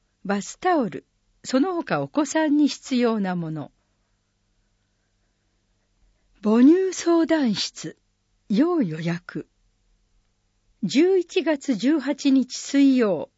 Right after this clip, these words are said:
十時から十一時三十分。対象、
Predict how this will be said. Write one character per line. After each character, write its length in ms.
十 300
時 160
か 120
ら 180
十 280
一 240
時 120
三 300
十 160
分。 260
対 280
象、 580